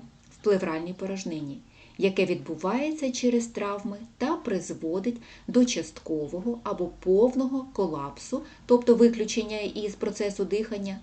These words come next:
легені. За механізмом виникнення він поділяється на закритий, коли в плевральну порожнину проникає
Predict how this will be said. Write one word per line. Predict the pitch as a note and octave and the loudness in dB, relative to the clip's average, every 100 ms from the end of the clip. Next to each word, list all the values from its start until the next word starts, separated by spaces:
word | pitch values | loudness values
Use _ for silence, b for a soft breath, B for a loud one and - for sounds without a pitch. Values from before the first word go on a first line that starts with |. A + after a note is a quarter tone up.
| - | -10
легені. | E3 D#3+ E3 C#3 - - _ B B B B B - | -8 -8 -8 -10 -10 -16 _ B B B B B -8
За | E3 F#3 | -2 0
механізмом | F3+ F#3 F3 E3 - E3 | 0 -2 -4 -4 -6 -6
виникнення | D#3+ F#3+ G#3+ B3+ D4 D4+ D#4 B B B B | 0 0 0 0 -2 -2 -6 B B B B
він | G3 F#3+ B3+ | -4 4 4
поділяється | D#4+ E4+ E4 A3 F3+ E3+ F3+ F3 | 4 2 2 0 -4 -6 -6 -6
на | D#3+ D3+ - - | -6 -8 -14 -20
закритий, | - F#4+ - G#3+ C#3+ - F#3 A#3+ - b b b _ | -4 -4 -2 -4 -4 -8 -10 -10 -12 b b b _
коли | G3+ G3 | 2 2
в | |
плевральну | F#3+ G3 G3 F#3+ E3 C#3+ | 2 2 2 2 0 -4
порожнину | C#3 D#3+ D3 - D#3+ G#3+ C#4 B3+ | -6 -8 -8 -8 -2 2 4 2
проникає | A#3+ A3+ A3 A3 D#4+ D#4+ | 2 0 -2 0 2 2